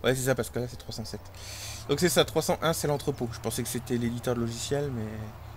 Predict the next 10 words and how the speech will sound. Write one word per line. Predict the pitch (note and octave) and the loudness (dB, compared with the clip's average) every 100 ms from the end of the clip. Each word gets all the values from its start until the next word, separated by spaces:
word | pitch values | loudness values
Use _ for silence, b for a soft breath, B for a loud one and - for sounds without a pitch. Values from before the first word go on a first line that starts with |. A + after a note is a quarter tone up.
| - - | -12 -8
je | - | -2
me | |
disais, | B2 B2 | 0 0
ça | C3+ C3+ | 0 -2
faisait | A#2 A#2 | 0 -2
pas | B2+ | 0
vraiment | A#2+ A2+ | 0 -2
de | A2 | -2
sens. | A2+ - - B B B B B B B - - - - - - - - - - | -6 -10 -14 B B B B B B B -14 -14 -14 -14 -14 -14 -14 -12 -12 -6
Bon, | - F#3+ G3+ | 6 8 8